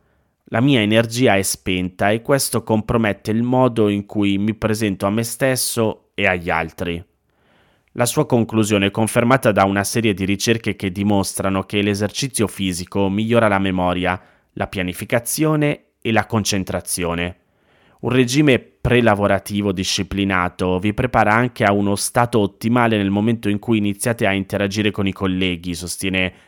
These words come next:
Dolly Chugg, psicologa sociale e docente di management presso la Stern School of Business della New York University. "Ma tutto questo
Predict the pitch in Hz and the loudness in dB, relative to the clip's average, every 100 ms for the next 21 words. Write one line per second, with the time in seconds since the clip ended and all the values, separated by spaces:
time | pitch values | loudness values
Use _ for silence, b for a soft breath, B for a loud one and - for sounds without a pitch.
0 | b - 104 92 92 - 95 90 85 90 | b -6 -2 0 0 0 2 2 0 -2
1 | 87 - _ _ _ - 101 - 107 104 | -4 -6 _ _ _ -8 -8 -2 0 2
2 | 92 90 101 101 127 113 110 104 92 b | -2 -4 -4 -2 2 2 2 2 -2 b
3 | b b 104 98 - 110 107 98 92 95 | b b -4 -2 -2 -2 -2 -2 -2 -2
4 | 110 107 98 92 92 87 95 85 98 92 | 0 0 -2 -2 -4 -2 -4 -2 -2 -2
5 | - 92 90 - - 104 104 104 - - | -2 -2 -2 -4 0 2 2 -2 -4 -8
6 | - 98 98 85 85 95 92 90 101 95 | -2 0 2 0 -2 -2 -2 -4 -4 -4
7 | - 90 90 87 87 92 90 92 92 92 | -6 -4 -2 -2 -2 -2 0 -2 -2 -4
8 | 90 87 85 80 - 85 87 85 b b | -4 -2 -4 -4 -6 -8 -8 -10 b b
9 | b b b b b b 107 98 - _ | b b b b b b -4 -4 -4 _
10 | - 143 139 _ 95 101 101 104 - - | -4 -2 -4 _ -6 0 0 0 -4 0
11 | 110 107 | 0 0